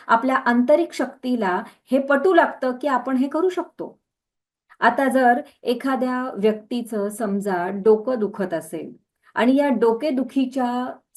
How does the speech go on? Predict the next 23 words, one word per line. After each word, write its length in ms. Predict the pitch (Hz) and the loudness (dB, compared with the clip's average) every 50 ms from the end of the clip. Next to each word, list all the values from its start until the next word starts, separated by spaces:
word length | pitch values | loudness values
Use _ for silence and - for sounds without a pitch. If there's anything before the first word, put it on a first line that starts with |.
| - | -6
समस्येमधून 1000 | - 220 208 220 262 269 - - - 269 254 240 226 214 202 202 208 202 208 208 208 | -2 -2 0 0 0 -2 -4 -6 -4 -2 0 0 0 0 0 0 0 -2 -2 -2 -4
त्या 180 | 214 214 208 | -4 -4 -2
व्यक्तीला 460 | 208 196 190 190 - - 202 196 214 214 | -2 -2 -4 -6 -6 -6 -4 -4 -2 -2
बाहेर 300 | 202 196 190 208 254 254 | -2 -2 -2 -2 -2 0
पडायचं 420 | - 247 214 190 185 180 - 190 | -2 -2 -2 -2 -2 -2 -2 -2
असेल, 360 | 175 170 - - 165 147 143 - _ _ _ _ _ _ _ _ - | -4 -4 -4 -6 -8 -8 -8 -12 _ _ _ _ _ _ _ _ 2
तर 260 | 254 226 202 196 202 - - - _ _ _ | 4 4 6 4 2 0 -6 -16 _ _ _
त्या 160 | - 269 285 330 | 2 4 4 6
व्यक्तीने 540 | 320 294 254 - - - 247 233 233 233 233 | 4 4 0 -2 -4 -6 -4 -4 -4 -4 -4
जर 200 | 214 226 220 202 | -2 -2 -2 -2
का 120 | 214 233 226 | -2 -4 -4
पुनरुच्चारण 840 | 226 233 214 214 214 226 247 240 - - 254 240 233 247 240 240 | -2 0 0 0 0 0 -2 -4 -4 -2 0 0 2 0 0 0
केलं 240 | 240 208 190 180 175 | 0 -2 -2 -2 -2
आहे, 220 | 165 170 165 165 165 - - - _ | -4 -4 -6 -6 -8 -12 -18 -10 _
"माझं 420 | - 214 233 247 247 220 269 269 254 | 2 6 6 6 6 6 4 2 2
डोकं 320 | 233 226 220 214 - 233 226 | 2 0 0 -2 -2 -2 -2
एकदम 380 | 208 190 180 180 208 214 220 214 | -2 -2 -2 -2 -2 0 0 -2
शांत 520 | - - 233 208 208 220 233 247 247 240 | -2 -4 -4 -4 -2 -2 0 0 0 0
आहे, 320 | 214 196 196 190 190 185 190 | -2 -4 -4 -2 -2 -2 -2
स्थिर 380 | 190 - - - 208 208 208 220 | -4 -6 -8 -6 -4 0 0 0
आहे, 340 | 208 196 175 170 180 175 175 170 175 - 214 _ _ _ _ _ _ _ _ _ _ _ _ - | 0 -2 -2 -6 -6 -6 -6 -6 -8 -10 -14 _ _ _ _ _ _ _ _ _ _ _ _ -8
रिलॅक्स्ड 680 | 220 196 208 202 208 202 208 226 240 240 - - - 214 | -4 -2 0 0 0 0 -2 -4 -6 -8 -10 -10 -8 -8
आहे" 260 | 185 170 - 160 165 | -6 -6 -8 -12 -16